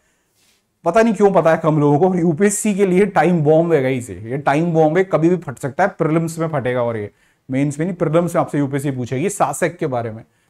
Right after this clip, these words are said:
साउथ एशिया सब रीजनल इकोनॉमिक कॉरपोरेशन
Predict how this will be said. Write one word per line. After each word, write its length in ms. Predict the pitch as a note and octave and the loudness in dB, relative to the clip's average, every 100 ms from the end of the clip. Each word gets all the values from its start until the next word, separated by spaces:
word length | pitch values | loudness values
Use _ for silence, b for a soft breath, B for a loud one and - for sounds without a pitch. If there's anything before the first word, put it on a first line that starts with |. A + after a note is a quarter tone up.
| _ | _
साउथ 300 | - C#3+ D#3+ | 0 0 2
एशिया 340 | D#3 C#3 F#3 G3+ | -2 0 0 -2
सब 300 | - F#3 F3 | 0 -2 0
रीजनल 480 | D3+ C#3+ C#3 D#3 F#3 | 0 0 0 -2 -4
इकोनॉमिक 500 | C#3 D3+ D3 D3 E3 | -6 -6 -4 -4 -6
कॉरपोरेशन 580 | D#3+ B2+ B2 B2 A#2 - | -6 -8 -4 -6 -8 -14